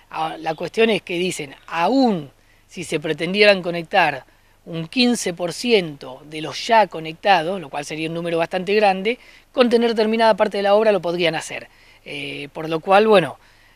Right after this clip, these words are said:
La conclusión fue que cada uno de los municipios va a interceder ante el gobierno nacional para que, a través del área que la actual gestión,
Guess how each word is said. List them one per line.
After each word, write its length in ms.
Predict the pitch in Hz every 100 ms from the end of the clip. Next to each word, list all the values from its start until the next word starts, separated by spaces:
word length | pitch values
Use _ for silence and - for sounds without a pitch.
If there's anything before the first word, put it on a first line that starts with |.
| _ -
La 160 | 156 147
conclusión 580 | 180 165 175 160 233
fue 300 | 208 220 170
que 160 | 135 156
cada 340 | - 196 190
uno 260 | 196 214 185
de 100 | 160
los 120 | 156
municipios 580 | 175 190 190 262 233 220
va 60 | 175
a 40 |
interceder 500 | 170 160 - 180 202
ante 180 | 175 160
el 60 |
gobierno 400 | 165 175 190 185
nacional 460 | 180 180 202 247 262
para 200 | 202 165
que, 240 | 151 156 -
a 120 | 165
través 300 | 156 165 170
del 120 | 170
área 400 | 180 180 156 156 - _ _ _
que 100 | 135
la 120 | 143
actual 400 | 139 - 247 226
gestión, 580 | - 160 - 214 170